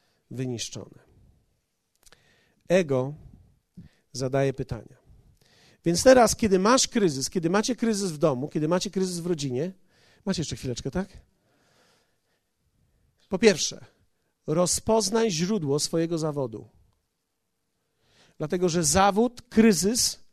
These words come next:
przychodzi i musisz wiedzieć, w tym miejscu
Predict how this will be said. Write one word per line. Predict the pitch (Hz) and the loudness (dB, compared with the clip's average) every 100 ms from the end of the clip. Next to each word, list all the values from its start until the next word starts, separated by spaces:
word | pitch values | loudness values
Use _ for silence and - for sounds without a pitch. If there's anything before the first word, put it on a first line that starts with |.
| - | -12
przychodzi | - 196 214 170 180 | -8 0 0 2 0
i | |
musisz | 185 196 202 151 | 0 -2 -6 -4
wiedzieć, | 185 196 196 190 - _ _ _ _ _ _ _ | -2 0 -2 -4 -10 _ _ _ _ _ _ _
w | - | -4
tym | - 277 | 4 6
miejscu | 294 285 285 196 - - 156 | 8 6 6 4 0 -6 -16